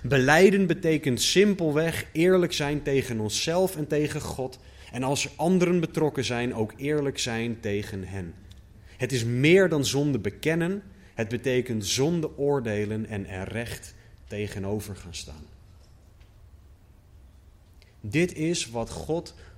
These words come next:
door de eeuwen heen als oproep aan de mens heeft. Voor degenen die nog niet geloven, bekeer je. Belijd je zonde. Kom tot geloof in de Heer Jezus.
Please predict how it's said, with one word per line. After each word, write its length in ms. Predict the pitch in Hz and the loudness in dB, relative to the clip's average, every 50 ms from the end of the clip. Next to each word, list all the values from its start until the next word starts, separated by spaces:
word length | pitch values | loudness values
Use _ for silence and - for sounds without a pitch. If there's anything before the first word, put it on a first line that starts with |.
| - - | -16 -12
door 500 | 104 101 95 - 127 131 147 160 160 147 | -12 -10 -4 -2 0 0 2 2 0 -2
de 100 | 156 - | -4 -4
eeuwen 360 | 127 131 135 131 127 123 101 | -2 0 0 2 0 0 -2
heen 360 | 101 107 113 120 127 135 - | -2 -4 -4 -4 -6 -8 -8
als 220 | - 107 101 - | -10 -12 -12 -10
oproep 420 | - 143 151 131 135 127 117 113 - | -6 -6 -6 -4 -4 -4 -4 -6 -6
aan 200 | - 110 104 104 | -8 -8 -6 -6
de 60 | 101 | -6
mens 320 | 101 98 95 98 95 95 95 | -6 -6 -6 -6 -8 -10 -10
heeft. 340 | 98 98 98 - - - - - - - - - - - - - - - - - - - - - - - - - - | -14 -16 -16 -16 -18 -18 -20 -20 -20 -20 -20 -20 -20 -20 -20 -20 -20 -20 -20 -20 -20 -20 -20 -20 -20 -20 -20 -14 -8
Voor 140 | - 139 | -4 -2
degenen 380 | 143 147 - 156 160 175 170 156 | 0 0 2 2 4 4 4 4
die 100 | 156 165 | 4 4
nog 160 | 160 147 - | 4 4 4
niet 200 | 156 180 208 208 | 4 4 4 2
geloven, 540 | - - 165 165 170 175 190 180 180 170 135 | 0 0 2 4 6 6 6 6 6 0 -2
bekeer 420 | - - - - 185 196 202 185 | -2 -4 -2 2 4 6 6 6
je. 160 | 151 120 95 - - - - - - | 6 2 -2 -4 -6 -16 -18 -14 -4
Belijd 560 | 127 123 147 147 151 160 170 185 208 - - | 2 4 4 6 6 8 8 8 6 6 4
je 80 | 170 147 | -2 0
zonde. 380 | - 147 156 170 175 143 120 | 2 2 2 2 2 0 -2
Kom 300 | - - 190 185 190 190 | 2 8 8 10 10 8
tot 180 | 190 180 156 - | 6 2 0 0
geloof 440 | - - 156 151 156 165 151 - 160 | -2 -2 0 2 2 2 0 0 -2
in 80 | 147 | -2
de 60 | 139 | 0
Heer 180 | 139 139 131 131 | 2 2 2 2
Jezus. 560 | 127 131 139 143 131 - 135 - - - - | 2 2 0 0 -2 -4 -8 -12 -14 -18 -20